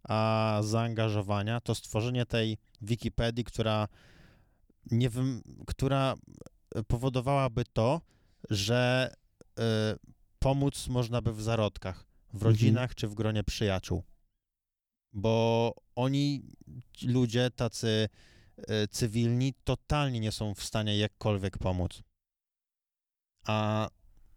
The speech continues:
Speaker 1: tak naprawdę tam można by, no, śmiało mogę powiedzieć, że wiele można by tam zaradzić. Kiedy, no, najbliżsi wiedzieliby, co jest grane.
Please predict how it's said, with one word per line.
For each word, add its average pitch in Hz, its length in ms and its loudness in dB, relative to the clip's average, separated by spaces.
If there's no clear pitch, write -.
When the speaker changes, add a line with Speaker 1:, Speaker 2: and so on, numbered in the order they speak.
Speaker 1:
tak 139 200 -2
naprawdę 131 480 0
tam 139 220 0
można 131 540 -2
by, 113 380 2
no, 139 300 0
śmiało 160 360 0
mogę 147 240 2
powiedzieć, 131 480 0
że 117 120 -2
wiele 127 280 2
można 120 400 0
by 104 120 -2
tam 104 260 -2
zaradzić. 95 540 -2
Kiedy, 110 500 2
no, 110 540 2
najbliżsi 120 720 0
wiedzieliby, 110 920 0
co - 140 0
jest 104 180 0
grane. 98 340 -2